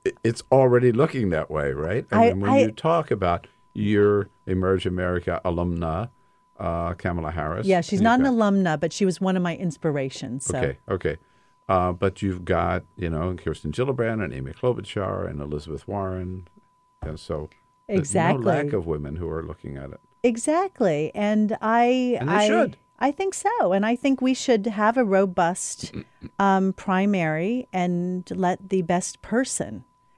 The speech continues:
Speaker 2: rise to the top. And I just hope that we will have women in that mix, because if we don't, then it just isn't, to me, it's just not going to be a, a, a good primary.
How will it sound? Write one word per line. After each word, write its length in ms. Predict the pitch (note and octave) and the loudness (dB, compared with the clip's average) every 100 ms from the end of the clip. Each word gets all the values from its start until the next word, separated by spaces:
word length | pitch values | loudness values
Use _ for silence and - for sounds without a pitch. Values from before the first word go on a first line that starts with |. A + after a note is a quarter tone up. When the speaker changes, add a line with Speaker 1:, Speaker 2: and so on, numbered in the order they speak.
| _ | _
Speaker 2:
rise 360 | E3+ D#3+ D#3 - | 0 2 0 -4
to 100 | D#3 | -6
the 80 | D3 | -6
top. 460 | - D3 - - - | -6 -8 -8 -16 -8
And 160 | F3 D#3+ | -4 -2
I 140 | F#3 | 0
just 300 | F#3 G#3 - | 0 -2 -4
hope 440 | - C#4+ D4 A3+ - | -6 0 2 0 -4
that 140 | E3 | -2
we 120 | F3 F#3 | 0 0
will 180 | F3+ F3+ | -2 -4
have 260 | E3+ E3+ | -2 -2
women 520 | E3+ G3 G3+ D#3 D#3+ - _ _ _ - | -2 0 2 0 -4 -10 _ _ _ 2
in 200 | F#3+ F3+ | 4 4
that 220 | E3 - | 2 0
mix, 440 | F#3+ C#4 - - - | 2 0 0 -8 -4
because 280 | F#3+ F#3 | -2 0
if 120 | F3+ G3+ | 0 0
we 100 | F#3 | 2
don't, 600 | A3+ C4 F#3 E3 - - _ _ _ _ _ | 4 4 2 -4 -12 -20 _ _ _ _ _
then 200 | F#3+ F3+ | 4 4
it 200 | F3 F#3+ | 2 -2
just 340 | - G3 - - | 0 0 -2 0
isn't, 500 | A3+ G3+ F3+ E3 - - A3+ - | 2 2 0 -2 -6 -10 -10 0
to 100 | F#3+ | 2
me, 180 | G#3 | 4
it's 180 | F#3 - | 2 0
just 160 | F3 - | -4 -2
not 200 | E3+ D#3 | -2 -2
going 220 | D#3+ D3+ | -2 -2
to 60 | C#3+ | -2
be 300 | D3 C#3 C#3 | -2 -2 -2
a, 760 | E2 F2+ - C2 - D3 C3+ D3 | -4 -6 -12 -18 -14 -8 -8 -4
a, 60 | |
a 40 | C#3+ | -2
good 240 | E3 D#3 | -2 -2
primary. 680 | - F#3 F4+ - - - | -2 -2 -2 -6 -10 -14